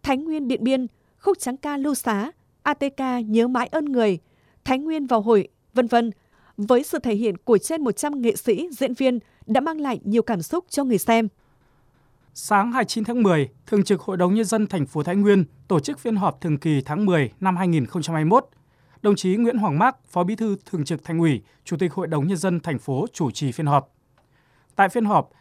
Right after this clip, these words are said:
Speaker 2: Thường trực Hội đồng Nhân dân thành phố và hai ban Hội đồng Nhân dân thành phố đã thông báo khái quát về những kết quả hoạt động trong tháng mười, kế hoạch triển khai hoạt động tháng mười một năm hai nghìn không trăm hai mươi mốt. Tiếp đó, các đại biểu đã nghe và cho ý kiến vào dự thảo kế hoạch giám sát của Thường trực Hội đồng Nhân dân thành phố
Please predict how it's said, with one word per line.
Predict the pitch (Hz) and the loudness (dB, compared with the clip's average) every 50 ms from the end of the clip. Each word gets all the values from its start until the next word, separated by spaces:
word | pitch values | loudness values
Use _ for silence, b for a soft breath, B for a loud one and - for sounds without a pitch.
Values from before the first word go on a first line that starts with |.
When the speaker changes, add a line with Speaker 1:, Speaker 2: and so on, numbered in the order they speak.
| b b - | b b 0
Speaker 2:
Thường | - 202 - | 0 0 2
trực | - 202 - | 0 -2 -2
Hội | - 202 170 | -4 -4 -2
đồng | 170 165 170 220 | -2 -2 0 -2
Nhân | 226 196 | -2 -2
dân | 220 214 202 - | -2 -4 -4 -4
thành | 196 160 123 | -4 -6 -4
phố | - - 147 143 180 247 262 - | -4 -2 -2 0 -2 -2 -2 0
và | - 147 143 | 0 0 2
hai | 170 202 190 180 | 2 0 0 2
ban | 190 190 185 170 | 2 2 2 0
Hội | 147 170 147 | -2 -2 -2
đồng | 147 143 131 151 | -2 -2 -2 -2
Nhân | 190 175 | -4 -4
dân | 165 190 170 | -4 -4 -6
thành | 160 139 | -6 -6
phố | - - 139 135 151 - b b b b b - | -4 -2 0 0 0 0 b b b b b -2
đã | 165 214 | -2 0
thông | - 240 233 220 | 0 -2 -4 -2
báo | 190 180 160 170 | 0 0 0 0
khái | - - 165 156 170 - | 0 0 -2 -2 0 0
quát | 165 285 277 - - | -2 -2 -2 -2 -4
về | 165 135 | -4 -2
những | 131 143 175 | -2 -2 -4
kết | - - 285 - - | -4 -8 -10 -6 -4
quả | 208 160 120 104 - | -2 -2 -2 -2 -4
hoạt | 139 139 139 | -4 -4 -2
động | 143 147 - - - | -2 -4 -4 -8 -8
trong | - 190 170 160 | -4 -4 -4 -4
tháng | 147 151 165 190 | -4 -4 -2 0
mười, | 170 156 143 123 107 b b b b b b _ | 2 2 2 0 -2 b b b b b b _
kế | - 202 | -4 -2
hoạch | 247 254 208 - | -2 -2 -2 -4
triển | - 202 127 110 | -4 -6 -6 -6
khai | - - 214 202 | -4 -4 -4 -2
hoạt | 185 175 151 | -2 -2 -2
động | 139 143 - _ | -2 -2 -4 _
tháng | - 147 160 220 | -8 -8 -4 -4
mười | 196 139 | -2 -2
một | 123 131 135 - - | -2 -2 -4 -6 -6
năm | 160 170 175 170 | -6 -6 -4 -4
hai | 180 180 | -2 -2
nghìn | 165 151 127 107 | 0 0 -2 -2
không | - - 170 143 | -4 -6 -8 -6
trăm | 151 143 | -6 -4
hai | 139 143 | -2 0
mươi | 143 | 2
mốt. | 190 247 269 - _ _ _ _ _ _ _ _ _ _ _ _ _ _ - | 2 2 0 0 _ _ _ _ _ _ _ _ _ _ _ _ _ _ -8
Tiếp | 269 277 | -6 -2
đó, | 254 196 165 160 175 | 2 4 4 4 4
các | - 285 233 | 2 0 -2
đại | 220 185 | -2 0
biểu | 185 180 165 123 | 0 0 0 0
đã | 107 107 123 - | 0 -2 -4 -2
nghe | 190 202 202 196 185 170 | -2 0 0 0 0 0
và | 156 131 113 | -2 -4 -4
cho | - 175 170 | -2 -4 -4
ý | - 160 | -2 -4
kiến | 156 - - 147 147 220 262 - | -4 -2 0 0 0 0 -2 0
vào | 175 165 | 0 0
dự | 165 - 160 139 - | 0 0 -4 -4 -2
thảo | 165 165 127 104 | 2 2 2 2
kế | - - 190 | 0 -2 -2
hoạch | 226 208 147 - | -2 -2 -2 -4
giám | - - 151 143 170 | -4 -4 -4 -4 -2
sát | 196 - 254 269 - - | -2 0 -2 -2 -2 -4
của | - - | -8 -6
Thường | - 147 143 131 | -4 -2 -4 -2
trực | - - 139 139 | -2 -4 -6 -4
Hội | - 151 127 | -4 -4 -4
đồng | 123 131 156 | -2 -2 -2
Nhân | 180 180 | -2 -2
dân | 147 190 170 156 | -2 -4 -4 -4
thành | 170 143 104 | -4 -6 -4
phố | - 139 135 143 208 254 | -2 0 2 2 2 0